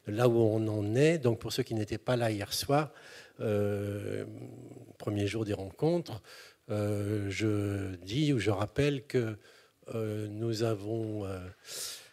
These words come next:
euh, eu un petit débat après le film à propos de Monsieur Maurice Papon, et nous avons agité, euh, quelques questions que je voudrais juste, euh, rappeler.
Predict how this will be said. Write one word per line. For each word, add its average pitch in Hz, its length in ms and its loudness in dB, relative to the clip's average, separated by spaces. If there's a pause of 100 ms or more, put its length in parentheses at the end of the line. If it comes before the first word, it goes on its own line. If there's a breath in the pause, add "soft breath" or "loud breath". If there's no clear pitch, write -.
(240 loud breath)
euh, 104 540 0
eu 107 180 -4
un 104 100 2
petit - 360 0
débat 113 420 4
après 104 300 -4
le 95 140 -8
film 104 380 -6
à 101 60 -2
propos 101 300 -8
de 95 60 -8
Monsieur 101 280 -4
Maurice 95 380 -6
Papon, 170 600 0 (480 loud breath)
et 110 180 -2
nous 110 140 0
avons 117 220 2
agité, 120 680 6
euh, 104 160 2
quelques 110 400 -4
questions 123 540 -4
que 98 360 -4
je 90 140 -14
voudrais 98 380 -6
juste, 113 320 -6
euh, 104 180 6
rappeler. 131 640 2